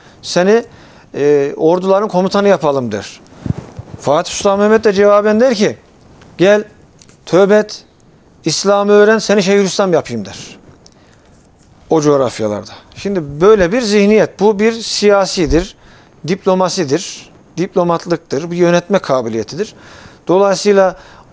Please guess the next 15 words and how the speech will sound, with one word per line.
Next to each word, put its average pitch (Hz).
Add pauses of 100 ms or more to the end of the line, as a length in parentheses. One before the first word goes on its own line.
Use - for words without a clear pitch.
o 196
coğrafya, 170
Balkan 185
coğrafyalarında 165
hassas 165
olduğu 160
için -
oralardan 202
getirmiştir. 196
Araplardan 214
da 185
almıştır, 131
Türklerden 202
de 143
vardır. 123